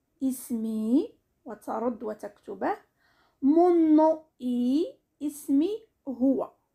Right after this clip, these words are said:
نمر للجنسية، la nationalité. إذن نسأل، "De quelle nationalité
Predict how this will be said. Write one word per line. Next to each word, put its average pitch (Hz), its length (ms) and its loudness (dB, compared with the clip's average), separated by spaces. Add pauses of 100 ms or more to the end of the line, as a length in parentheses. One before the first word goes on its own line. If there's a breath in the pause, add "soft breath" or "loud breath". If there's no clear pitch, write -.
(1800)
نمر 294 600 4
للجنسية، 233 1040 -4 (640)
la 240 260 0
nationalité. 262 1040 0 (2500)
إذن 214 300 -6
نسأل، 269 640 -2 (920)
"De 247 220 -2
quelle 359 540 0
nationalité 262 1200 -2